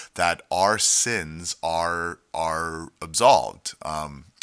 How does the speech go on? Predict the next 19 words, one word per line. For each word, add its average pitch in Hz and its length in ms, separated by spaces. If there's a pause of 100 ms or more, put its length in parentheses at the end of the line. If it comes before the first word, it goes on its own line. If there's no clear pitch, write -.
and 107 140
yet 117 180
we 113 140
are 104 140
in 104 80
the 101 80
not 87 440
yet, 78 360 (340)
where 85 480
the 90 160
fullness 131 720
of 82 240
recreation, 85 880
this - 180
world 92 600
without 82 320
sin, 95 460
without 73 280
strife, - 880